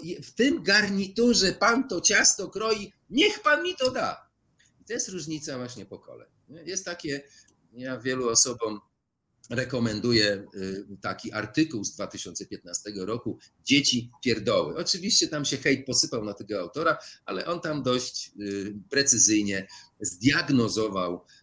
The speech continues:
e, ten problem, o którym ja tutaj mówię. Można było o fundacji mówić dużo, niemniej jednak my nie ogłaszamy się nigdzie, mamy, powiedzmy, po to, żeby się do fundacji dostać jako wolontariusz,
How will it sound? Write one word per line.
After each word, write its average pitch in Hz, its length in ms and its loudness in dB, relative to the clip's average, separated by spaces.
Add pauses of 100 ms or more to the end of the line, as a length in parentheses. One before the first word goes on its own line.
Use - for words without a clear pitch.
(120)
e, 87 180 -14
ten 107 200 -4
problem, 104 460 -2
o 90 40 -6
którym 85 300 -10
ja 76 80 -10
tutaj - 280 -18
mówię. 71 280 -20 (260)
Można 165 280 -2
było 147 160 4
o 131 40 0
fundacji 120 440 -2
mówić 95 280 -8
dużo, 135 460 4 (160)
niemniej 131 500 4
jednak 117 480 0
my 101 580 -6
nie 151 220 4
ogłaszamy 135 640 2
się 107 160 -6
nigdzie, 104 580 -6
mamy, 107 420 -6 (280)
powiedzmy, 101 460 -4 (380)
po 175 140 6
to, 151 180 2
żeby 120 200 -4
się 113 140 -6
do 107 120 -4
fundacji 98 500 -12
dostać 120 340 -2
jako 98 180 -10
wolontariusz, 113 720 -4